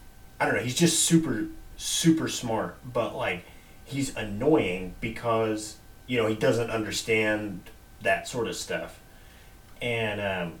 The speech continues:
but eventually I was like, "Man, he's so cool," because, like, he would come up to me, and this was, this was after I got promoted. He'd come up to me and be like,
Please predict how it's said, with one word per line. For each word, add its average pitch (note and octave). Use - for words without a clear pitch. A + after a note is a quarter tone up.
but A#2+
eventually A2
I G2+
was G2
like, F#2+
"Man, D#3
he's F#3+
so F3+
cool," F3
because, C3+
like, G2+
he F3+
would F3+
come C#3+
up C3+
to -
me, G#2+
and G2+
this A#2+
was, G2
this B2
was A2+
after G#2
I G2+
got -
promoted. F#2
He'd B2+
come B2+
up A#2
to G#2+
me G2
and F#2+
be G#2
like, F2+